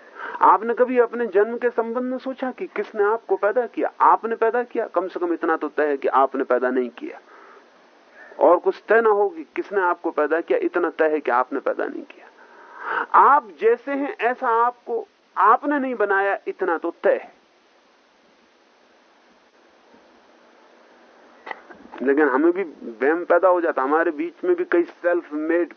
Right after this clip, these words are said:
पागल होते, वो सोचते मैंने अपने को बनाया।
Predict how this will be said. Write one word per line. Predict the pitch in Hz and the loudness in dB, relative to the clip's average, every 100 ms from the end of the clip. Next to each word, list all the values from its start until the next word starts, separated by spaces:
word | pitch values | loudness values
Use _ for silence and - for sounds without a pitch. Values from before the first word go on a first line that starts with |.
| - | 0
पागल | 135 131 | 0 0
होते, | 127 101 - _ - - - _ | -6 -10 -16 _ -20 -20 -20 _
वो | 131 131 | -8 -6
सोचते | 156 143 - 143 | -4 -6 -4 0
मैंने | 143 147 | 2 2
अपने | 139 139 139 | 0 -2 -2
को | 131 | -2
बनाया। | 113 - - | -4 -6 -8